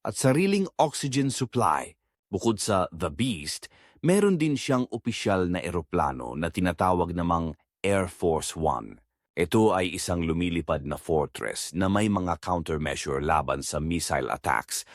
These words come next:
at may kakayahang mag-refuel habang nasa ere. Kung ikaw si Donald Trump, paano mo kaya haharapin ang napakaraming banta sa iyo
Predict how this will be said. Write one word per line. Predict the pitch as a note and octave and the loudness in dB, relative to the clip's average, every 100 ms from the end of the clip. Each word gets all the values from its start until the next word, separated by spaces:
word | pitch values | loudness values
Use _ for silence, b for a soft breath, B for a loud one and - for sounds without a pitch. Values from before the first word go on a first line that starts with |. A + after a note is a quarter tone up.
| B B | B B
at | B A2+ | B 2
may | A#2 C3+ | 4 4
kakayahang | C3+ C3+ A2+ G2 G2 F#2 E2 | 2 0 2 2 2 2 2
mag-refuel | E2 E2 E2 - D#2 B1+ C2+ | 0 -2 -4 -2 0 0 0
habang | - F#2 E2 F2 | 0 0 2 0
nasa | E2+ E2 - F#2+ | 0 -2 -2 -4
ere. | G2+ E2 B1+ G#1+ - _ _ _ | -4 -4 -6 -8 -14 _ _ _
Kung | - A#2 | -2 0
ikaw | G2 - F#2 D#2 | 0 2 0 0
si | - D#2 | -4 -2
Donald | E2+ E2 C#2 D2 | 0 0 -4 -6
Trump, | - D#2 G#2+ - - | -2 -2 -2 -6 -8
paano | - C#2 C#2+ C#2+ | -2 0 0 -2
mo | D2 | -4
kaya | - D#2 F2 A#2 | -4 -2 0 -2
haharapin | - E2 D2 D#2 D#2 - D#2+ D#2 | -2 -2 0 -2 -2 -4 -4 -4
ang | D2 | -4
napakaraming | D#2+ F2 - F2+ F#2 F2 F2 G2 F#2 | 0 0 0 -2 0 0 0 -2 -2
banta | F#2 F2+ G2 F#2 | -2 0 0 0
sa | - | -2
iyo | A2 C#3 | 0 0